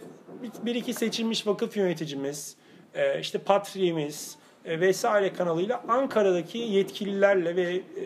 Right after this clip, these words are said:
güç sahibi olanlarla, hükümet temsilcileriyle ya da devlet temsilcileriyle işte, e, sıkıntılarımızı onlara tatlı dille anlatarak onlardan bu konuda çözüm bulmalarını,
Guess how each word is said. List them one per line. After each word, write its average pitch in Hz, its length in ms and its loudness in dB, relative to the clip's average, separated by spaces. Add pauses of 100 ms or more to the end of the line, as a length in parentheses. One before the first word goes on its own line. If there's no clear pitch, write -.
(240)
güç - 180 -4
sahibi 156 400 4
olanlarla, 147 640 0
hükümet 175 540 -6 (140)
temsilcileriyle 120 720 -8
ya 175 80 -2
da 127 140 -6
devlet 127 460 -2 (280)
temsilcileriyle 120 920 -6 (400)
işte, 156 420 -4 (320)
e, - 260 -2 (120)
sıkıntılarımızı 226 800 0
onlara 220 560 -2
tatlı 196 320 2
dille 185 220 2
anlatarak 226 640 0 (380)
onlardan 233 640 2
bu 220 80 -6
konuda 233 280 0
çözüm 247 420 -2
bulmalarını, 156 680 2